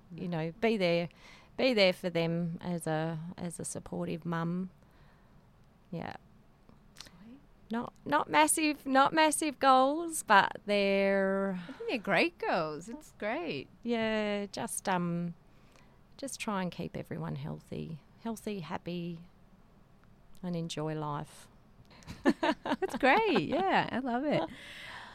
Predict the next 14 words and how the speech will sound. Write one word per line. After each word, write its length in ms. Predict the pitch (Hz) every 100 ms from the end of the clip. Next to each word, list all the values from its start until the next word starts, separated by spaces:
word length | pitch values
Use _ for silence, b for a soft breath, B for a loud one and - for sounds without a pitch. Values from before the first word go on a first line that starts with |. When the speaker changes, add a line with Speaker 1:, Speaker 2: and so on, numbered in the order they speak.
| B - - - -
Speaker 1:
I 440 | 247 262 277 269 262
would 380 | 240 240 202
definitely, 1600 | 208 208 202 233 214 - - 170 156 160 214 285 311 311 - - -
um, 680 | 180 165 165 160 160 156 147
like 640 | - 160 170 175 175 170 - -
to 800 | - - 175 160 156 156 156 160 147 B B B -
encourage 880 | 170 165 - - 165 160 156 - -
more 380 | 175 160 160 151
women. 380 | 151 156 190 233
The 80 |
one 380 | 214 185 185 190
thing 440 | - - 160 156 156
that 160 | 151
I 220 | 147 147